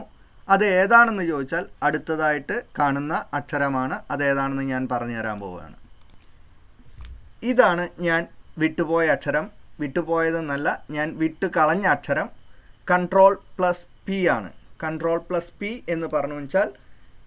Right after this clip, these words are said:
എന്താണെന്ന് ചോദിച്ചാൽ പ്രിന്റ് ചെയ്യാനുള്ള ഓപ്ഷനാണ്. കൺട്രോൾ പി എന്ന് പറഞ്ഞാൽ പ്രിന്റ് ചെയ്യാൻ. ദാ ഞാനിപ്പോൾ അടിച്ചപ്പോൾ പ്രിന്റ് എന്ന് വന്നിരിക്കുന്നത് കണ്ടോ?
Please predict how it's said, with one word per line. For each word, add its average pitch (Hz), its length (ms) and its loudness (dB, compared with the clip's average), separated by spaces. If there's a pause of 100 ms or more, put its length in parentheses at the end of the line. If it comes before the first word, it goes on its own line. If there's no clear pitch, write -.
(720)
എന്താണെന്ന് 185 760 0
ചോദിച്ചാൽ 156 360 -2 (240)
പ്രിന്റ് 214 380 0
ചെയ്യാനുള്ള 143 420 0 (160)
ഓപ്ഷനാണ്. 107 420 -8 (160)
കൺട്രോൾ 151 320 -2 (160)
പി 185 100 -6 (240)
എന്ന് 160 200 -4
പറഞ്ഞാൽ 151 280 -2 (540)
പ്രിന്റ് 180 360 0
ചെയ്യാൻ. 123 280 -2 (360)
ദാ 135 80 0 (360)
ഞാനിപ്പോൾ 151 500 -4
അടിച്ചപ്പോൾ 156 500 -2 (960)
പ്രിന്റ് 196 320 0
എന്ന് 180 180 -2
വന്നിരിക്കുന്നത് 156 500 -4
കണ്ടോ? 107 180 -6